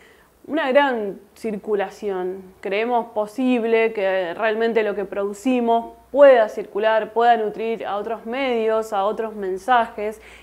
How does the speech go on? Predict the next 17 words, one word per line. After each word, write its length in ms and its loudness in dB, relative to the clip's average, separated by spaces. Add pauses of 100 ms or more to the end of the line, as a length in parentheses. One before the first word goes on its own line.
(120)
y 80 -2
a 100 2
su 220 -4
vez 340 2
que 140 0
eso 160 -4
también 300 -4
sea 200 -2
recíproco. 800 -10 (600)
Ocupar 460 0
los 220 -4
espacios 960 -4
de, 480 -6
eh, 260 -12
conocimiento 680 -4
colaborativo 800 -6 (320)
es 240 -10